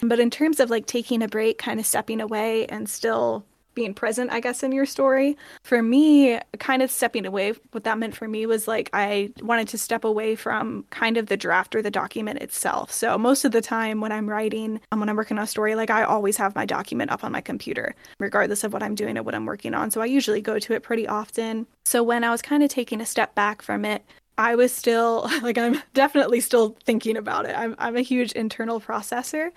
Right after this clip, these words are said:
So sometimes I just needed that time to process things internally, think about my story. I usually, like, I have a playlist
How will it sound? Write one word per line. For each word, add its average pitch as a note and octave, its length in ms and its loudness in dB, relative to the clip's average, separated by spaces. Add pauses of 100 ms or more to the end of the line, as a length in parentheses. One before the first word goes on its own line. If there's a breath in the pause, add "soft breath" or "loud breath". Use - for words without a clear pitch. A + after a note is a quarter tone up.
(260 loud breath)
So - 160 2
sometimes C#4 460 4
I A#3 80 2
just A#3 240 -6
needed A3 320 0
that A3 220 -2
time G#3+ 540 -4
to G#3+ 320 -4 (120)
process A3+ 580 0
things A3+ 280 -2
internally, A3 580 -2
think A3+ 220 -4
about A3+ 200 2
my A3+ 140 -2
story. G#3+ 760 0 (380 loud breath)
I A3 80 0
usually, A3+ 520 4
like, - 260 -4 (280)
I A3+ 120 2
have G#3+ 80 2
a - 80 -2
playlist B3 640 2